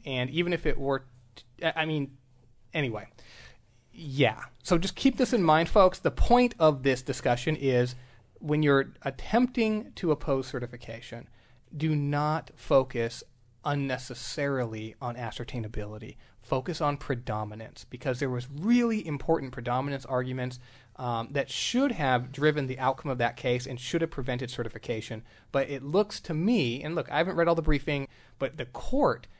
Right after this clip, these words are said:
looked at ascertainability as the critical key paradigm, and, and after it was convinced that there was essentially folks receiving texts that they shouldn't have been receiving,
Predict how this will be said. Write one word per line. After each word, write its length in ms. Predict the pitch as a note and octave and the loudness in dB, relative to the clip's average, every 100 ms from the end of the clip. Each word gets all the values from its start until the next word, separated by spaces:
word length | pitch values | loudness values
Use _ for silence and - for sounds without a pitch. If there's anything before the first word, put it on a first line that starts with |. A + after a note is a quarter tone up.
| _ - | _ -4
looked 300 | D3+ D#3 D3 | 0 2 2
at 100 | C3 | -2
ascertainability 880 | C3+ C#3 - B2+ A#2 C3+ C3 A#2+ | -4 -6 -6 -4 -2 -2 -2 -4
as 220 | A#2+ A#2 - | -6 -10 -10
the 80 | |
critical 420 | - C3+ A#2+ - A2+ | -6 0 2 0 -4
key 220 | - B2+ | -6 -6
paradigm, 580 | - B2+ B2+ D3 D3+ D#3+ - | 2 2 4 2 0 -2 -6
and, 260 | C3+ A#2+ C3 | -10 -10 -8
and 520 | C#3+ B2+ A#2+ B2 F#2 - - - | -6 -4 -4 -8 -16 -18 -20 -4
after 280 | C#3 C#3 D3+ | -2 0 0
it 60 | C3+ | -2
was 120 | B2 | -4
convinced 560 | - A#2 C3 D3 C#3 - - - - | -6 -4 0 0 -2 -12 -20 -18 -4
that 320 | B2 A#2+ B2 | -2 0 -2
there 120 | B2 | -4
was 520 | A#2 C3+ D3 C#3+ C#3 C3 | 0 4 4 4 2 -4
essentially 480 | B2 C#3 B2 C3 | -6 -6 -6 -8
folks 280 | A#2 C3+ B2 | 0 0 0
receiving 320 | A#2 C#3+ B2 | -2 -2 -2
texts 260 | A#2 C3 B2 | -2 -2 -4
that 60 | - | -10
they 60 | A#2+ | -8
shouldn't 200 | D3 B2+ | -6 -4
have 60 | |
been 100 | A#2 | -6
receiving, 560 | A2 - G#3 E3+ C3 | -6 -2 0 0 0